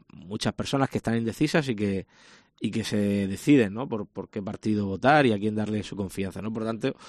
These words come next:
la campaña electoral va a ser, va a ser importante. Nosotros, Partido Popular, yo personalmente lo que vamos a intentar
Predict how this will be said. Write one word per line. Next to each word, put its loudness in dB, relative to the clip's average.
la 2
campaña 6
electoral 6
va 6
a 4
ser, 4
va -2
a 0
ser 4
importante. -2
Nosotros, 0
Partido 4
Popular, 6
yo -2
personalmente 0
lo 2
que -2
vamos -4
a 0
intentar -2